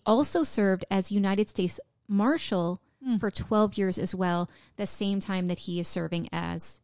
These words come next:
Speaker 1: sheriff. All right, so
Speaker 2: This all reminds me of Deadwood so much.
Speaker 1: Yeah.
Speaker 2: Mm.
Speaker 1: So the major incident.
Speaker 2: Okay.
Speaker 1: In nineteen hundred, Mackenzie, among others, got permission to take possession of gold mines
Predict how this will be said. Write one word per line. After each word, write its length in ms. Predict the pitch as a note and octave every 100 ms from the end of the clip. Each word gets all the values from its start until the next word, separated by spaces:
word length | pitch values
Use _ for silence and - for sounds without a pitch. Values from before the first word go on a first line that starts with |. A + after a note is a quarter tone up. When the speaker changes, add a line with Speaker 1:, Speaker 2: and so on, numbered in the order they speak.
| _
Speaker 1:
sheriff. 520 | - F3 - - - _ _ _ _
All 120 | G#3 G3+
right, 200 | - -
so 580 | - - C4 G3+ D#3 - -
Speaker 2:
This 180 | B3 -
all 140 | B3+
reminds 280 | C4 B3+ A#3
me 80 | A3+
of 100 | F#3
Deadwood 440 | F#3 F3+ E3+ D#3
so 160 | - F3
much. 460 | E3+ D3+ - - - -
Speaker 1:
Yeah. 300 | G3 G3 F#3+ - _ _
Speaker 2:
Mm. 40 | G#3
Speaker 1:
So 320 | G3+ G#3 G3 -
the 120 | G#3+
major 420 | G#3+ G#3 G#3 G3+
incident. 560 | - E3 - - E3 - - _
Speaker 2:
Okay. 300 | G3 F#3 E3 - _ _ -
Speaker 1:
In 220 | A#3+ A3
nineteen 480 | G3+ G#3 B3+ - E4
hundred, 640 | - G3 F3+ D#3 - - - _
Mackenzie, 720 | G#3 G#3 - B3 C#4 G3 F3 -
among 340 | F#3+ F#3+ B3+
others, 500 | G3+ F3+ F3 F3 -
got 260 | - F#3+ -
permission 800 | G#3+ G3 A3+ A#3+ - E3+ E3 F#3+ _ _ _ -
to 140 | -
take 320 | A3 - A#3+ -
possession 540 | C4+ A#3 G3 - F#3+
of 100 | F3
gold 300 | - G#3+ A#3+
mines 380 | A3+ D#3+ E3+ F3